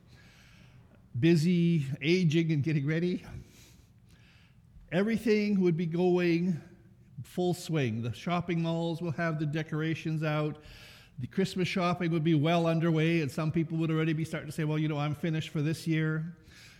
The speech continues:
Gatherings would have been getting planned, and the list goes on. So really, we would say it's only the end of November, and yet it is a time where we should be starting to think about what's going to be happening and starting to think about the fact that Christmas is just around the corner.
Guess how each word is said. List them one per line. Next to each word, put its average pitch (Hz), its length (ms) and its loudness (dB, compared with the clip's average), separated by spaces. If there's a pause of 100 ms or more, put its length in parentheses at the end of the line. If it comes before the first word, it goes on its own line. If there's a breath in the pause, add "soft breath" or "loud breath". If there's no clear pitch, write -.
(120 loud breath)
Gatherings 175 540 2
would 175 80 2
have 170 80 2
been 170 100 4
getting 165 260 2
planned, 160 560 0
and 151 100 0
the 151 60 0
list 165 300 -2
goes 160 220 0
on. 135 340 -2
So 185 140 -4
really, 220 340 0
we 190 100 2
would 180 140 2
say 180 140 0
it's 170 120 -6
only 196 220 -2
the 175 80 0
end 170 140 0
of 156 60 0
November, 147 680 0 (460 loud breath)
and 160 180 0
yet 175 220 0
it 180 120 -8
is 202 160 0
a 196 80 0
time 180 460 0
where 165 80 2
we 170 80 2
should 165 200 -2
be 170 60 -2
starting 160 280 -4
to 151 100 0
think 151 380 -4
about 139 200 -2
what's 151 220 -6
going 147 160 -2
to - 80 -8
be 131 100 -4
happening 117 560 -4 (380 loud breath)
and 143 100 -2
starting 175 280 0
to 175 80 0
think 214 200 -4
about 175 240 -4
the 147 80 -2
fact 131 340 -4
that 156 160 -8
Christmas 208 420 -6
is 170 280 0
just - 440 -6
around 151 420 0
the 135 60 -6
corner. 107 500 -6